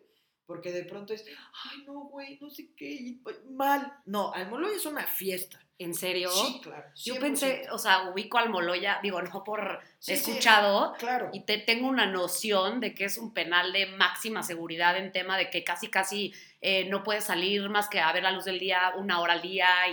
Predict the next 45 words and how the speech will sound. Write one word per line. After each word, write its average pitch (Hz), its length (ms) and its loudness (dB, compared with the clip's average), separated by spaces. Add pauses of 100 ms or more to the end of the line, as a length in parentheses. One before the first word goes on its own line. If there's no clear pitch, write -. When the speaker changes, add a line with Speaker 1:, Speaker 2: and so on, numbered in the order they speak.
Speaker 2:
y 165 60 -18
solo 185 560 -2
Speaker 1:
Eso 185 140 2
Speaker 2:
y - 20 2
Speaker 1:
es - 120 -2
en - 140 -6
penales 214 380 -8
federales. 165 640 -10
Speaker 2:
Ok. 170 200 -10 (540)
Speaker 1:
O 170 100 -14
sea, 180 360 -4
un 247 160 -6
penal 285 320 -6
federal 226 680 -4
sí 214 600 -10
te 180 240 -6
mantiene 170 400 -12
un 196 60 -14
poquito 180 480 -14
más 170 540 -12
dentro 156 420 -12
de 143 100 -12
celda. 196 680 -6 (880)
Y, 196 280 -16
y 190 40 -10
digo, 196 340 -4
lo 185 200 -2
hablo 254 280 0
desde 175 260 -4
lo 165 120 -8
que 165 100 -16
me 160 120 -16
han 165 100 -18
contado - 380 -10
porque 160 300 -16
yo, 226 360 -6
aclaro, 156 440 -12
yo 175 100 -16
no 214 100 -18
estuve 240 240 -14
en 220 60 -14
un 214 100 -18
penal 180 300 -16
federal. - 360 -16
Speaker 2:
Ujú. 175 300 -8